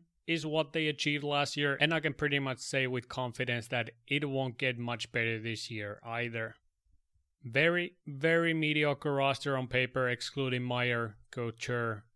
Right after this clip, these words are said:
Hertl, and Carlson. And without solid goaltending, this team could be feeding on scraps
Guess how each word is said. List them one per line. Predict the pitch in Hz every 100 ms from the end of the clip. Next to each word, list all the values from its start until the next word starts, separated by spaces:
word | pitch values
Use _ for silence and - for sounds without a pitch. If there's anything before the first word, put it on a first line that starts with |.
| _
Hertl, | 123 117 113 113 113
and | 107
Carlson. | - 117 113 107 - 117 107 _ _ _ -
And | 151 170
without | 160 143 135
solid | - 135 135
goaltending, | 123 123 120 123 123 117
this | 120 117
team | 127 120 113
could | - 160 135
be | 139 131
feeding | 127 131 127 123
on | 120 117
scraps | - 123 120 -